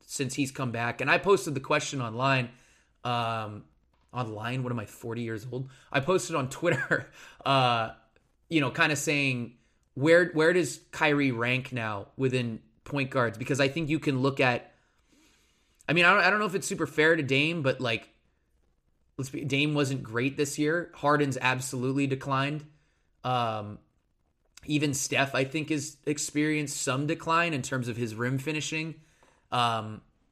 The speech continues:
which I think in turn has hurt his three-point shooting to a degree. Uh, 'cause he, I just, you know, I, I don't know. I, I think he's looked a little bit different in that category.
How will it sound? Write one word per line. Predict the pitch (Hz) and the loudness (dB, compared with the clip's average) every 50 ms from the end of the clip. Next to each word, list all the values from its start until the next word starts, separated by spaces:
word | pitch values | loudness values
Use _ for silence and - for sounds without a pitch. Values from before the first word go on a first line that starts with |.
| _ _ _ _ | _ _ _ _
which | - 135 135 135 | -2 -2 0 2
I | 147 139 | 2 2
think | 135 - 156 135 143 | 2 0 -2 -2 -2
in | 131 127 | -2 -4
turn | - - 131 131 135 139 | -2 -2 0 0 0 0
has | 123 - | -2 -2
hurt | - 139 127 120 | -2 -2 0 0
his | 123 - | -2 -4
three-point | - 139 135 127 - 135 135 135 139 | -4 -4 -4 -4 -4 -4 -6 -4 -2
shooting | - 151 143 147 147 135 | -2 -2 0 0 -2 -4
to | - 156 | -2 -2
a | 151 | -2
degree. | 135 143 123 135 151 156 160 160 156 - - _ _ _ _ _ _ _ _ - - | -2 -2 -4 -2 0 0 0 -2 -4 -8 -20 _ _ _ _ _ _ _ _ -4 -2
Uh, | 127 120 113 107 104 104 107 - - - _ - - - - | -2 0 0 -2 -4 -6 -8 -10 -12 -20 _ -20 -20 -10 -6
'cause | - 131 110 | -4 -4 -2
he, | 123 117 - - | -4 -4 -2 -2
I | 123 | -2
just, | 127 107 113 - - - - | -2 -2 -4 -10 -10 -8 -6
you | 131 | -6
know, | 117 104 107 - - | -6 -6 -6 -6 -6
I, | 131 135 - - _ _ | -6 -6 -8 -12 _ _
I | - 101 123 | -4 -2 -2
don't | 131 123 | 0 -2
know. | 107 - - | -2 -4 -6
I, | - 127 - | -8 -6 -4
I | 120 131 | -4 -4
think | 131 151 135 131 | -2 -2 -4 -2
he's | - 143 131 107 110 | -2 -2 -4 -2 -2
looked | 131 127 127 - - - | -2 -4 -4 -6 -10 -6
a | - 127 | -4 -2
little | 117 123 135 139 | 0 2 2 2
bit | 135 147 - - | 2 2 2 2
different | 143 135 135 143 139 135 | 0 0 0 0 -2 -2
in | 123 | 0
that | 120 127 127 - - | 0 0 0 0 0
category. | 143 127 127 135 127 131 135 135 135 139 135 | -2 0 0 0 2 2 2 2 2 0 -2